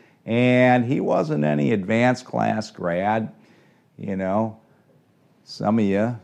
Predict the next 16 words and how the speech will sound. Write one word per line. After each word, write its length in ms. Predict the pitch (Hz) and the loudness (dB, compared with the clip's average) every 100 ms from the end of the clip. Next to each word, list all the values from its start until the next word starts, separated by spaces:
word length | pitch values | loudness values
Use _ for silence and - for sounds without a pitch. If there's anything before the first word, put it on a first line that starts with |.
| 104 - | -16 -14
you'd 160 | 107 92 | -10 -4
have 240 | 104 107 | -2 -2
to 80 | - | -4
see 220 | - 107 | -6 -2
his 180 | 101 92 | 0 -2
certificate 720 | - 85 - 127 95 87 95 | -4 -6 -2 -2 -2 -6 -6
to 60 | 87 | -10
believe 360 | 92 90 98 98 | -8 -6 -4 -4
he 80 | |
was 180 | 95 92 | -4 -6
a 40 | 78 _ _ _ | -12 _ _ _
foundational 680 | 95 92 90 139 151 104 - | -4 -2 0 0 0 -2 -2
<laughs> 80 | 110 | -2
class 380 | - 78 80 | -4 -10 -14
grad. 420 | - - 73 82 - | -12 -8 -6 -6 -4
<laughs> 1120 | - - 254 175 - 170 - - - - | -4 -2 2 0 2 -4 -4 -12 -12 -14